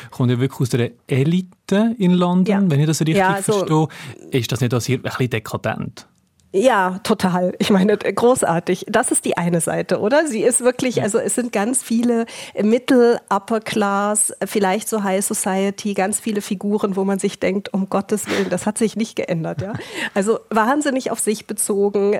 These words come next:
Speaker 2: beschäftigt eben mit ihrem ganzen Empfang und den ganzen Äußerlichkeiten und dem ganzen, äh, Dasein und Schein. Aber es geht eben dann auch um andere Dinge. Also dieser kriegstraumatisierte junge Mann, der wirklich auch eine zentrale Figur ist, der ist von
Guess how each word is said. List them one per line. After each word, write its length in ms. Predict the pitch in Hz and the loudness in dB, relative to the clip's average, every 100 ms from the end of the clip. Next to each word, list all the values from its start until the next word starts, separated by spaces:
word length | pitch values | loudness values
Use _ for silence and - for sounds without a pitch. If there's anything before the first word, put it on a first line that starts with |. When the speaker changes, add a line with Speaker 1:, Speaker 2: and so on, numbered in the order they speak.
| - - | -4 -4
Speaker 2:
beschäftigt 640 | 226 262 285 - 247 - | -2 -2 -4 -4 -6 0
eben 260 | 226 240 226 | 0 2 0
mit 140 | 202 | 0
ihrem 200 | 233 226 | -4 -2
ganzen 320 | 226 240 240 | -2 -2 -2
Empfang 520 | - 233 - 208 220 | -2 -2 -2 -2 0
und 100 | 233 | 0
den 140 | 214 220 | 0 0
ganzen 260 | 214 214 | -2 -2
Äußerlichkeiten 880 | - 196 226 226 220 - 220 202 - | -2 -2 -2 -2 -4 -2 -2 -2 -2
und 80 | 208 | -4
dem 120 | 214 | -4
ganzen, 500 | 202 190 226 - 226 226 - - - | -4 -2 -2 -2 -4 -6 -14 -16 -6
äh, 160 | - 202 | -2 0
Dasein 880 | 196 175 220 262 202 175 196 233 262 - | 0 0 0 -2 0 0 0 -2 -4 -2
und 240 | 208 - _ _ - - - | -4 -4 _ _ -12 -12 -8
Schein. 560 | - - 196 214 180 214 349 - - - - | -6 -2 0 0 0 -2 -6 -16 -20 -18 -6
Aber 160 | 226 226 | -2 -2
es 100 | 233 | 0
geht 180 | 254 - | -2 -2
eben 220 | 233 233 | -4 -2
dann 200 | 202 240 | -2 -2
auch 260 | - 226 - | 0 0 -2
um 120 | 226 | -4
andere 400 | 196 269 294 311 | -2 -2 -2 -2
Dinge. 320 | 269 226 208 | -2 -2 -2
Also 160 | 175 208 | -2 -2
dieser 300 | 214 202 190 | -2 -4 -4
kriegstraumatisierte 1080 | 294 294 - 240 220 208 220 233 254 254 | -4 -6 -6 -4 -2 -2 -4 0 -2 0
junge 300 | 208 233 233 | -2 0 0
Mann, 280 | 202 202 240 | 0 -2 -2
der 120 | 214 | -4
wirklich 340 | 214 220 226 - | -4 -6 -6 -2
auch 240 | 214 254 | 0 0
eine 240 | 220 214 | -4 -4
zentrale 540 | 208 214 - 196 208 220 | -4 -6 -4 -2 -2 -4
Figur 420 | - - 214 208 | -6 -4 -4 -2
ist, 240 | 180 - - | -4 -4 -2
der 180 | 233 254 | -2 -2
ist 180 | - | -6
von 220 | - 226 | -4 -4